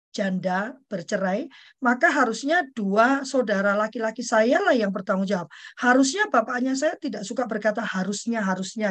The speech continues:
gitu ya. Saya lebih suka, eh, mengambil tanggung jawab atas apa yang menjadi kon-, eh, konsekuensi tindakan saya dan bergerak semampu saya, lalu hidup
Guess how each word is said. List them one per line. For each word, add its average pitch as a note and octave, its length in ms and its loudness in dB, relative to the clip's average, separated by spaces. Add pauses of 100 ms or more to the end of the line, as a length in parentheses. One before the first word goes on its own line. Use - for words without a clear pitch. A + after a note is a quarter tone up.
gitu F3 240 -8
ya. - 20 -12 (380)
Saya A3+ 560 0
lebih G#3 240 -6
suka, A3 320 -2 (440)
eh, F#3+ 560 0 (360)
mengambil B3+ 480 4
tanggung G#3 240 0
jawab G3 240 2
atas A3 320 -4
apa G#3+ 240 0
yang G#3 80 -2
menjadi F#3 240 -4
kon-, G3 240 -4
eh, G3 240 -2 (160)
konsekuensi G#3 560 -2
tindakan F3+ 400 -4
saya F3 320 -2 (320)
dan G#3 240 2
bergerak G#3 560 0
semampu A3+ 640 -2
saya, F#3 400 -2
lalu G#3+ 320 0
hidup B3 160 -4